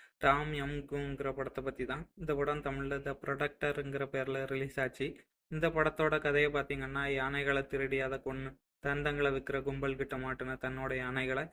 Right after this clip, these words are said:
தேடி போற ஹீரோ, அந்த கும்பலை கொன்னு யானைகளை எல்லாம் எப்படி மீட்குங்கிறது தான் இந்த படத்துல. ஆக்ஷன் சீன்ஸ்லாம் சும்மா வெறித்தனமா இருக்கும்னு தான் சொல்லணும். ஆக்ஷன் விரும்பிகளுக்கு செம ட்ரீட் தான் இந்த படம். சரி, வீடியோக்குள்ள போலாம்.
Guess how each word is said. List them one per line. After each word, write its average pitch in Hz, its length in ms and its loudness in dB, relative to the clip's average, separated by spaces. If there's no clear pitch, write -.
தேடி 156 220 8
போற 143 260 4
ஹீரோ, 135 460 0
அந்த 147 200 0
கும்பலை 147 400 4
கொன்னு 139 260 -2
யானைகளை 139 480 2
எல்லாம் 135 200 0
எப்படி 135 280 -2
மீட்குங்கிறது 135 760 -2
தான் 143 200 -6
இந்த 147 160 -6
படத்துல. 135 420 -2
ஆக்ஷன் 143 380 -2
சீன்ஸ்லாம் 139 420 -2
சும்மா 139 280 -6
வெறித்தனமா 143 600 -2
இருக்கும்னு 135 520 -4
தான் 131 200 -2
சொல்லணும். 127 360 -2
ஆக்ஷன் 156 420 0
விரும்பிகளுக்கு 143 640 0
செம 143 380 -2
ட்ரீட் 143 400 0
தான் 143 140 -2
இந்த 135 140 -4
படம். 127 300 -6
சரி, 151 260 2
வீடியோக்குள்ள 147 520 2
போலாம். 131 380 -4